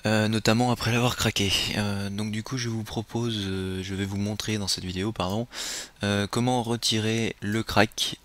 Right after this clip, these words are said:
de Sony Vegas pour, euh, enfin pouvoir le désinstaller, euh, facilement et le réinstaller derrière si vous le souhaitez. Donc, euh, pour la réinstallation, je ne le ferai pas, je vous montre juste comment modifier son, euh, son point D L L,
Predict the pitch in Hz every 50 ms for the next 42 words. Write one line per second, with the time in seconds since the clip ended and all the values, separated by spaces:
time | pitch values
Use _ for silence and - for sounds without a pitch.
0 | - - 95 92 95 - 120 113 - - - 113 110 104 98 104 101 92 92 98
1 | 120 - - - - - - - - - - - - - - - - - - 113
2 | 104 104 107 107 101 - - 117 117 - - - 113 113 113 113 113 113 110 -
3 | - 107 107 107 107 107 107 104 101 98 107 101 98 104 101 - - 104 104 101
4 | 101 101 101 98 98 92 87 87 85 82 - - 110 - - - 101 98 95 95
5 | 98 101 104 110 110 107 107 - - 110 107 113 110 107 98 101 101 101 98 -
6 | - 95 98 101 92 92 87 90 90 95 104 104 104 - - 98 95 101 95 92
7 | - - 90 - - - - - - - - - - - - - - - - -
8 | - - - 95 95 90 - - 90 87 - 92 98 98 92 92 95 95 95 95
9 | - - 98 95 92 - - 104 101 104 98 104 104 104 104 104 98 - - 95
10 | 92 - 98 95 101 101 101 98 95 90 92 95 95 92 92 92 92 90 - -
11 | - 95 92 90 95 95 113 110 - - - - 98 92 - - 107 104 104 104
12 | 104 104 101 101 101 101 98 101 - 107 104 - - - 98 95 92 92 92 90
13 | 90 87 85 85 87 87 - - 98 98 - - 110 110 107 104 104 104 104 98
14 | 98 98 110 123 120